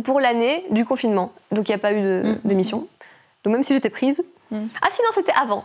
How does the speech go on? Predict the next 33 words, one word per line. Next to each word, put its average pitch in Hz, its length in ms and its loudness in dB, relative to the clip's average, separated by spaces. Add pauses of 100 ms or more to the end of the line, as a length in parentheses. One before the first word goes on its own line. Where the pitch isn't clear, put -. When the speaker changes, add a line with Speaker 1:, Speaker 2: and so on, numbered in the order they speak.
(160)
Speaker 1:
C'était 285 160 0
avant. 208 240 2 (540)
Speaker 2:
Bah, 220 80 4
peut-être 240 240 2
que 202 100 2
ça 175 160 0
reviendra. 170 540 2
Il 196 60 2
y - 20 2
a, 156 40 2
tu 208 60 -2
sais 381 100 4
qu'il 294 100 2
y 240 40 4
en - 20 4
a 285 40 2
qui 262 120 -2
le 190 100 0
passent 190 160 0
plusieurs 220 280 -2
années 196 200 -2
de 170 40 -6
suite 294 220 0
et 220 80 0
puis - 140 -8
un 180 100 -2
jour, 202 180 -6
c'est 202 160 -4
le, 185 80 -2 (100)
c'est 226 120 2
leur 190 220 4
heure, 262 260 0
quoi. 165 240 -6